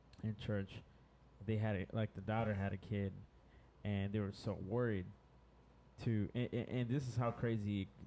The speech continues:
could get, like, to that extent, that the daughter had a, had a kid,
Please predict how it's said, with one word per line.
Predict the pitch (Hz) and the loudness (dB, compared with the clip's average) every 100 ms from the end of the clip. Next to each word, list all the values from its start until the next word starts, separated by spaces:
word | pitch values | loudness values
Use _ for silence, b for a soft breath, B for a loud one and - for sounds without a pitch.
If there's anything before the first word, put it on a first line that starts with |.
| - - | -6 -4
could | 98 104 | -4 0
get, | 110 101 | 2 2
like, | 92 95 | 0 -2
to | - 98 | -6 -4
that | 98 | -2
extent, | 82 - - 98 123 - - - - - - - | -4 -6 -2 -2 -2 -8 -16 -20 -20 -20 -14 -2
that | 107 104 | 0 0
the | 101 | 0
daughter | 104 113 113 | 2 4 4
had | 101 104 | 4 2
a, | 98 90 110 | 0 -2 -4
had | 107 98 | -2 -2
a | 90 - | -2 -2
kid, | 135 131 | 0 2